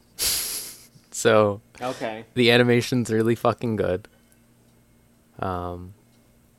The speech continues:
Speaker 1: and some of the jokes are pretty high level, but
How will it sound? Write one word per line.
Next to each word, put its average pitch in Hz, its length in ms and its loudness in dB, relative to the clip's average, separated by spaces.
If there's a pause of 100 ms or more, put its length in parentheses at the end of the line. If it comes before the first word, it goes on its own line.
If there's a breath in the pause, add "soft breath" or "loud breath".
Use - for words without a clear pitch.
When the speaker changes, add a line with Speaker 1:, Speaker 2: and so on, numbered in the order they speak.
(440)
Speaker 1:
and 123 380 6
some 156 320 0
of 156 80 2
the 143 80 -2
jokes 120 440 0
are 117 60 -2
pretty 147 280 -4
high 147 200 -2
level, 147 480 -2 (1600 loud breath)
but 311 240 -2